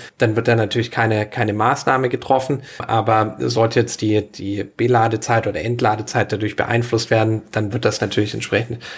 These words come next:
ähm, gegenüber dem Kunden frühzeitig kommuniziert.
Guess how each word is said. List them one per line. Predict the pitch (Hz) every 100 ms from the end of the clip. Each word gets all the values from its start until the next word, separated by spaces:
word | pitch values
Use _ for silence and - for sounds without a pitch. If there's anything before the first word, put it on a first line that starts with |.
| - -
ähm, | 104 98 101 104 101 101 -
gegenüber | 107 98 95
dem | 98
Kunden | 95 104 - 104 - _
frühzeitig | - - - - -
kommuniziert. | - 110 113 117 - -